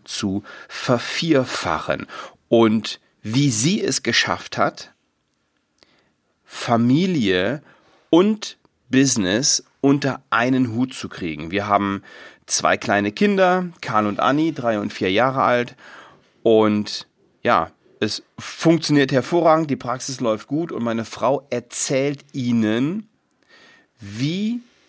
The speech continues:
sie das gemacht hat. Und ich bin mir sicher, das ist höchst interessant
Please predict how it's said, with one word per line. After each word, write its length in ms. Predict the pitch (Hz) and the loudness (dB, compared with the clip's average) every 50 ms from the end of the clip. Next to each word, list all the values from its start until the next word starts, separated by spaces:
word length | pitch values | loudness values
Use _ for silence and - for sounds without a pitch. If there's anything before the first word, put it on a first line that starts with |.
| _ _ _ | _ _ _
sie 200 | - 113 147 160 | -4 -2 0 2
das 220 | 143 139 143 - | 2 2 2 2
gemacht 360 | - 151 139 139 147 165 - - | 2 2 4 4 2 0 0 -2
hat. 220 | 196 214 226 - - - - - - _ | -2 -2 -2 -6 -12 -18 -18 -18 -20 _
Und 380 | _ 147 147 151 156 151 - - _ _ _ _ _ _ _ _ _ _ | _ 4 4 4 4 0 -6 -16 _ _ _ _ _ _ _ _ _ _
ich 140 | 180 180 | -4 -2
bin 120 | - 208 196 | 0 2 4
mir 100 | 190 165 | 4 4
sicher, 480 | 139 165 190 - 131 98 101 - 160 165 _ _ _ _ | 4 2 0 0 0 -2 -2 -4 -6 -10 _ _ _ _
das 240 | - 127 139 139 - | 0 0 0 0 0
ist 380 | 135 131 131 131 - - - _ _ _ _ _ _ _ _ _ _ _ _ _ _ _ _ _ _ _ _ _ _ - - - | 0 0 0 -2 -4 -6 -12 _ _ _ _ _ _ _ _ _ _ _ _ _ _ _ _ _ _ _ _ _ _ -18 -4 2
höchst 400 | - 285 262 247 - - - - | 2 2 4 2 0 -4 -4 -2
interessant 800 | - - - 107 - - 107 - - 107 95 98 107 120 127 | -2 -2 -2 0 -4 -4 -4 -4 -2 0 0 0 -2 -4 -6